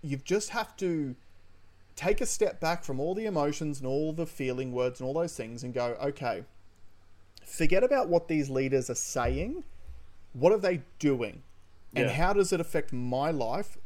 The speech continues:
Speaker 1: after the fact?" And you're seeing that a lot in, in U S politics at the moment. There's a massive ramp up in, uh, anti-Donald Trump rhetoric at the moment.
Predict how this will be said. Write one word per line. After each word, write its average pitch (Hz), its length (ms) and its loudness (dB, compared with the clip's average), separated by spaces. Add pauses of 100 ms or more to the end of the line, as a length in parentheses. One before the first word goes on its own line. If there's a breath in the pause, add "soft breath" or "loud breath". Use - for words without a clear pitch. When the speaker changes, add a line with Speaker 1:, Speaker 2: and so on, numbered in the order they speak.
(100)
Speaker 1:
after 131 640 0
the 123 80 -4
fact?" - 420 -6 (500 soft breath)
And 151 180 0
you're 156 120 2
seeing 220 260 0
that 170 160 0
a 151 40 0
lot 139 220 2
in, 131 340 -2
in 127 180 -6
U 143 160 0
S 233 120 -2
politics 143 460 -4
at 123 80 -10
the 117 80 -8
moment. 110 400 -12 (100)
There's 135 400 0 (300 soft breath)
a 139 180 -2
massive 156 480 -2
ramp 135 460 -4
up 117 220 -4 (120)
in, 123 480 -6 (340)
uh, 107 340 -6 (280)
anti-Donald 135 1040 -4
Trump 120 380 -4
rhetoric 117 580 -8 (160)
at 131 120 -10
the 127 60 -4
moment. 113 380 -8